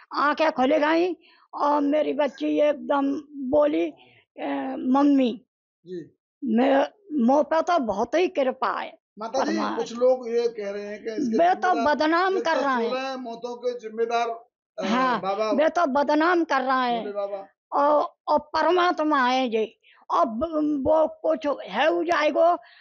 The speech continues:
Speaker 1: तो वे सच पे आँच कहूँगे ना है।
Speaker 2: उन्हें पता था प्रभु थे, भगवान
Speaker 1: हाँ,
Speaker 2: थे,
Speaker 1: वे तो
Speaker 2: तो उन्हें
Speaker 1: प्रभु
Speaker 2: पता था
Speaker 1: हैं।
Speaker 2: कि इतनी मौतें होनी है?
Speaker 1: मैंने मालूम थी।
Speaker 2: जी।
Speaker 1: और वे जाई वजह से, अ, कल जल्दी बैठे और जल्दी उठ गए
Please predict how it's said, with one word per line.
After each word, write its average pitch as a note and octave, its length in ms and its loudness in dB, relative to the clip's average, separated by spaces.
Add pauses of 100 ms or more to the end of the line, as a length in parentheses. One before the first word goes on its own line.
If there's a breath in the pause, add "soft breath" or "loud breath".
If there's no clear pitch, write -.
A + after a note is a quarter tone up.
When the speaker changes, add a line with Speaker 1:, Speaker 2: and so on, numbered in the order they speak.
(160 loud breath)
Speaker 1:
तो D4+ 120 0
वे D4+ 220 2
सच - 480 -4
पे E4+ 180 -2
आँच E4 360 0 (100)
कहूँगे C#4 340 2
ना A3 100 0
है। A#3 220 -8
Speaker 2:
उन्हें C#4 240 -6
पता A#3+ 240 -6
था B3 100 -8
प्रभु A3 560 -10
थे, A3+ 160 6
भगवान G3+ 140 0
Speaker 1:
हाँ, A3+ 320 0
Speaker 2:
थे, F3+ 180 -10
Speaker 1:
वे B3+ 380 0
तो C#4+ 140 0
Speaker 2:
तो C4+ 60 4
उन्हें B3+ 180 2
Speaker 1:
प्रभु C#4+ 300 2
Speaker 2:
पता B3+ 100 2
था D4 80 0
Speaker 1:
हैं। - 0 -
Speaker 2:
कि C#4 160 -2
इतनी C4+ 120 -2
मौतें B3+ 300 -2
होनी C4 240 -4
है? - 140 -10 (100)
Speaker 1:
मैंने D4+ 320 4
मालूम D#4+ 480 2
थी। F#4+ 380 -4 (300)
Speaker 2:
जी। G#3+ 280 -18
Speaker 1:
और E4 160 2
वे D4 280 0
जाई E4 260 0
वजह D4+ 360 -2
से, D4+ 240 -2
अ, D#4 800 -4 (180)
कल D#4 200 0 (880 soft breath)
जल्दी D4 380 2
बैठे C#4+ 520 2
और D#4 300 -2
जल्दी C4+ 340 -2
उठ A#3 180 -4
गए F#3 320 -8